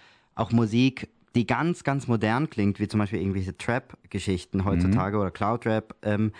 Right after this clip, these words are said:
Speaker 1: die funktionieren ja eigentlich genauso, nur halt, dass die keine Klaviere benutzen und Gitarren, sondern halt, haben halt ihre Beats, die Hand aufs Herz auch irgendwie, irgendwie meistens ziemlich generisch sind, also wie von der
Speaker 2: Ja.
Speaker 1: Stange so. Ähm, und dann machen sie ihre Texte, die auch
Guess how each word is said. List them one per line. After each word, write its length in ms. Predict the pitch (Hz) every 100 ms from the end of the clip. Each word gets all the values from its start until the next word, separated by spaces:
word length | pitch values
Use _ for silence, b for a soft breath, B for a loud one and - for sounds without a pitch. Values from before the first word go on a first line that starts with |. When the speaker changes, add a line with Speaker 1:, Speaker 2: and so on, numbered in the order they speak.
| B B
Speaker 1:
die 80 | 113
funktionieren 460 | 117 127 139 139 147
ja 80 | -
eigentlich 680 | 110 131 160 185 175 160 -
genauso, 360 | 135 143 139
nur 140 | 98 104
halt, 140 | 113
dass 80 | 113
die 100 | 107
keine 380 | 113 117 113 -
Klaviere 440 | - 101 139 131
benutzen 380 | 95 92 - 113
und 140 | 98
Gitarren, 440 | 101 120 143 113 110
sondern 280 | 101 107
halt, 240 | 104 104 - B B
haben 160 | - 120
halt 100 | 120
ihre 180 | 113 101
Beats, 320 | 113 143 -
die 220 | 120 117 B B B B
Hand 260 | - 123 95
aufs 220 | 110 -
Herz 420 | 110 127 - - -
auch 360 | 117 127 - -
irgendwie, 580 | 120 127 127 - 127 123 - -
irgendwie 500 | 120 127 117 127 -
meistens 400 | 110 117 - 123
ziemlich 240 | 135 117
generisch 440 | - 104 113 127 -
sind, 180 | 131 110
also 220 | 101 101
wie 80 | 107
von 140 | 98
der 80 | 104
Speaker 2:
Ja. 60 |
Speaker 1:
Stange 280 | 113 104 127
so. 240 | 123 135 147 B B B -
Ähm, 640 | 110 110 107 110 110 - _ _ _ -
und 480 | 120 117 113 110 -
dann 420 | 107 131 139 123
machen 260 | 120 127
sie 60 | 127
ihre 200 | 117 117
Texte, 400 | 123 131 - 147
die 120 | 127
auch 260 | 98 -